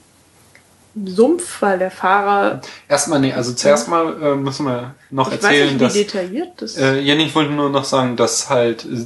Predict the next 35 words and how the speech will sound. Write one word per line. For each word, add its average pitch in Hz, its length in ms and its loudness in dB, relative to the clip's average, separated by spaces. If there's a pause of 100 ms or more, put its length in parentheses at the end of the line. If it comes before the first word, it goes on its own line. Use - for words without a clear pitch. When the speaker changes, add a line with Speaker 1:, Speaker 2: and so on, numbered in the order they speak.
(140)
Speaker 2:
Peter 160 680 0
und 127 720 0
Ellie 143 360 2
schließen 139 480 -4
einen 107 220 -4
Pakt, - 380 -6
so, 220 180 2
er 139 260 4
hilft 165 380 2
ihr, 160 240 2
nach 131 240 0
New 131 120 0
York 139 320 2
zu - 140 -2
kommen 165 300 0
und 147 120 -2
kriegt 135 300 -2
dann 131 220 -2
von 135 220 -2
ihr 131 160 0
die 131 140 -4
Exklusivstory, 107 1120 -2
so. - 280 -12 (760)
Speaker 1:
Ach 196 100 -2
so, 185 120 -4
ja, 175 60 -2
so - 120 0
Speaker 2:
Und 123 80 4
Speaker 1:
weit 170 220 0
war 170 140 2
ich 190 100 -2
ja 175 100 -4
noch 180 160 -10
gar 190 180 -6
nicht. 202 280 -12